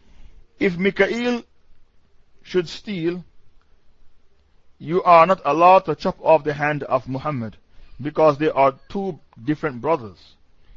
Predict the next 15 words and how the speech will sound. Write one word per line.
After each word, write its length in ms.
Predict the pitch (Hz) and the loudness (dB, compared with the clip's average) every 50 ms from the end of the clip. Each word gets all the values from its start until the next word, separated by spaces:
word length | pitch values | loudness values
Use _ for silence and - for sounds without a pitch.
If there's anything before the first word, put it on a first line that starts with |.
| - - | -18 -8
Even 260 | - 190 208 208 214 | -4 -2 0 2 4
though 120 | 196 190 180 | 4 4 6
they 140 | 170 170 | 6 4
are 200 | 170 139 143 143 | 6 6 6 6
twins, 540 | 135 - - 190 196 214 240 233 - - - - _ - - - - - - - - - - - - _ _ _ _ _ _ _ _ _ - - - | 4 2 -2 -4 -4 -4 -6 -10 -14 -20 -20 -20 _ -20 -20 -20 -20 -20 -20 -20 -20 -20 -20 -20 -20 _ _ _ _ _ _ _ _ _ -20 -20 -12
they 160 | 127 131 - | 0 2 4
are 200 | - 143 147 156 | 6 8 6 6
two 180 | - - 165 160 | 6 2 -2 -2
different 320 | 151 139 151 156 147 139 | 0 -2 -2 -4 -4 -4
people. 320 | 196 196 208 120 107 85 - - - - - - - | -4 -6 -6 -8 -12 -20 -20 -20 -20 -20 -20 -20 -14
So 140 | - - 202 | -6 0 4
if 160 | 196 214 180 | 4 4 6
Mikael 460 | 180 202 208 - 214 214 226 247 240 | 4 2 4 8 10 12 12 12 10
should 200 | 208 226 208 190 | 8 4 0 0
steal, 440 | 175 - - - 226 240 254 254 247 | 0 -6 -8 -6 -4 -2 -2 -4 -4